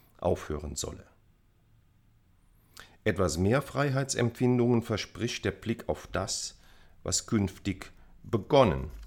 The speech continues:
oder weiterentwickelt werden soll. Ohne kräfteraubende und illusionsverdächtige Sehnsüchte. Ein Blick in die Zukunft also.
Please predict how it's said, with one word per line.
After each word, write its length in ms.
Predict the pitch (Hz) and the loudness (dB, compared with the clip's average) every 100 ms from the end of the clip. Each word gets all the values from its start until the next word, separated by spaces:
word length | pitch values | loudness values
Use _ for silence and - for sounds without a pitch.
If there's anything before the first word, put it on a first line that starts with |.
| - | -10
oder 300 | - 95 92 | -2 0 2
weiterentwickelt 880 | 107 120 - 65 71 - - - - | 2 0 -2 -6 -6 -10 -14 -14 -12
werden 280 | 71 73 76 | -10 -8 -10
soll. 280 | 69 - - _ _ _ _ - - - - - - - - - _ _ - - | -12 -14 -16 _ _ _ _ -20 -18 -20 -20 -20 -20 -20 -20 -20 _ _ -20 4
Ohne 300 | 147 123 92 | 8 8 6
kräfteraubende 1080 | - 90 - - 90 80 85 90 85 90 90 - - - - | 0 -4 -2 -6 -4 -2 0 0 2 0 -2 -10 -20 -20 -4
und 220 | 104 95 | -2 -2
illusionsverdächtige 1120 | 95 92 78 78 80 - - - 80 - 98 107 | -2 -2 -2 -2 -2 -4 -6 -6 -6 -8 -6 -4
Sehnsüchte. 720 | 87 85 71 - - - - - - - - _ _ _ - | -2 -2 -2 -6 -10 -12 -16 -18 -20 -20 -20 _ _ _ -12
Ein 100 | 73 | -12
Blick 280 | - 85 - | -8 -10 -8
in 140 | 73 | -6
die 100 | 87 | -4
Zukunft 640 | 87 - - 71 - - | -2 -4 -4 -8 -8 -12
also. 340 | - 64 117 | -12 -10 -12